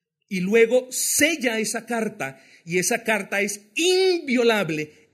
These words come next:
intocable, intachable, garantizando entonces el contenido de esa carta, como ya lo dijimos. Esa es la idea, mis amados hermanos.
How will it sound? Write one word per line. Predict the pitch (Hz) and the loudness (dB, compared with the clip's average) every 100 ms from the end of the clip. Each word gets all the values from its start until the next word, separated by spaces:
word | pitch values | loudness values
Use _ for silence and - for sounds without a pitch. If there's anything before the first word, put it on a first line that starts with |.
| - | -2
intocable, | 330 359 359 349 339 302 254 226 165 165 151 - _ - | 2 2 0 -4 -4 -6 -2 0 0 -2 -6 -12 _ -4
intachable, | 359 370 349 339 330 302 277 226 143 123 101 _ _ _ _ _ _ _ _ _ _ _ _ _ _ _ _ _ _ _ _ _ - | 0 0 -2 -4 -6 -4 0 0 -2 -6 -10 _ _ _ _ _ _ _ _ _ _ _ _ _ _ _ _ _ _ _ _ _ -14
garantizando | 131 135 139 139 127 160 160 160 | -8 -6 -6 -8 -6 -6 -4 -6
entonces | 160 165 156 - 143 | -4 -4 -4 -4 -2
el | 123 127 | -2 -2
contenido | 127 117 117 120 147 151 | -2 0 -2 -2 0 0
de | 123 | -2
esa | 117 139 | -4 -8
carta, | 165 156 - | -8 -10 -10
como | 117 113 | -8 -6
ya | 110 | -4
lo | 117 | -4
dijimos. | 110 113 107 101 101 - _ _ _ _ _ _ _ _ | -6 -6 -8 -8 -12 -20 _ _ _ _ _ _ _ _
Esa | 185 175 | -2 0
es | 160 | 0
la | 165 | 0
idea, | 151 127 117 110 | 0 0 -2 -2
mis | 113 - | -4 -6
amados | 110 110 110 110 | -6 -6 -6 -8
hermanos. | 104 104 104 101 - | -8 -8 -10 -14 -20